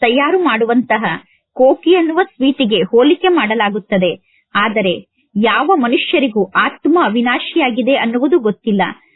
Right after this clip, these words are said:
ಅವರು ಕೇವಲ ಆತ್ಮ ನಿರ್ಲೇಪ ಆಗಿದೆ ಎಂದು ಹೇಳುತ್ತಾರೆ.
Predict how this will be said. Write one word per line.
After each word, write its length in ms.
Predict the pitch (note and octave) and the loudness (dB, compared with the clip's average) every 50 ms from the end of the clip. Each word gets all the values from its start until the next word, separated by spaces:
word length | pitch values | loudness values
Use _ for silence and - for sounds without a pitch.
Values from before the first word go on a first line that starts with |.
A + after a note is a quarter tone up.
| _ _ _ _ - | _ _ _ _ -2
ಅವರು 280 | A3 A3+ B3+ C4+ F4+ | 0 2 4 4 2
ಕೇವಲ 460 | F4+ - - A#3 A3 A#3+ B3 C4 A#3 G#3+ - - - - | 2 2 0 0 0 2 2 0 0 0 -2 -2 -2 -2
ಆತ್ಮ 400 | G3 G#3+ - - - C#4+ F4 F#4+ | -2 -2 -2 -4 -2 0 2 4
ನಿರ್ಲೇಪ 480 | F4+ C4+ A#3 G#3+ A3 A#3+ B3 F4 - - D#4 | 4 4 4 2 2 0 -2 -2 0 -2 -2
ಆಗಿದೆ 300 | C4 B3 A3 C4 A3+ C4 | -2 -2 -2 -2 0 0
ಎಂದು 260 | C#4 B3+ A3+ B3 C#4 | 2 0 0 0 0
ಹೇಳುತ್ತಾರೆ. 760 | C#4 C4 G3+ G3+ G#3+ G3+ _ G#3 F#3+ F#3 F3+ F3 - - _ | 0 0 0 -2 -2 -2 _ -2 -2 -2 -2 -4 -6 -10 _